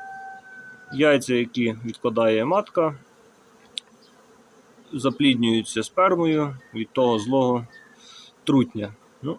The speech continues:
це зрозуміло. Як же з цим боротися? Боротися з цим потрібно, тому що сьогодні одна зла сім'я,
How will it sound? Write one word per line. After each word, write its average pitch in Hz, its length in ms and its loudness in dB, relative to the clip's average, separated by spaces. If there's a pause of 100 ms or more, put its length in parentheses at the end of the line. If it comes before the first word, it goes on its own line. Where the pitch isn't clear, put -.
це 135 200 4
зрозуміло. 113 580 0 (2250)
Як 160 320 4
же 160 140 0
з - 140 -6
цим 156 280 2 (340)
боротися? 117 600 0 (220)
Боротися 151 440 0
з - 80 -12
цим 135 160 0
потрібно, 202 580 0 (1500)
тому 156 420 4
що 110 380 -4 (580)
сьогодні 135 500 2
одна 202 380 2
зла 190 440 2
сім'я, 160 600 0